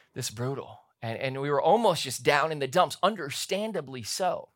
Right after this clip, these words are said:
And we just talked about how much our year had been ravaged and ruined. But interestingly enough, I started to think about what's a contentment response to this? I was supposed to have the best year my business has ever had. What should I say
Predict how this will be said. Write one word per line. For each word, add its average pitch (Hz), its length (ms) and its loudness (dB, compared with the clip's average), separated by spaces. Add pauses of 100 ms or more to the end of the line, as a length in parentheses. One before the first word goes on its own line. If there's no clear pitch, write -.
(800)
And 123 80 -10
we 135 60 -4
just 170 180 -4
talked 175 300 0
about 151 160 4
how 151 100 6
much 156 220 2
our 139 60 4
year 156 260 0
had 147 80 -4
been 123 180 -4
ravaged 156 540 2
and 131 120 -6
ruined. 175 400 -4
But 156 140 4 (880)
interestingly 220 680 0
enough, 208 220 4
I 190 40 -2
started 196 260 -2
to 147 80 -2
think - 240 -6
about 185 240 4
what's 339 140 -4
a 415 60 -6
contentment - 800 -4
response 131 720 -6
to 104 100 -12
this? - 480 -8 (400)
I 151 60 4
was 190 80 0
supposed 208 240 0
to 190 60 -6
have 165 200 2
the 156 60 -6
best 135 600 -2
year 139 240 -6
my 131 140 -2
business 123 420 -6
has 120 160 -8
ever 101 160 -4
had. 117 480 -8 (680)
What 415 180 -8
should - 140 -2
I 240 240 4 (220)
say 175 720 4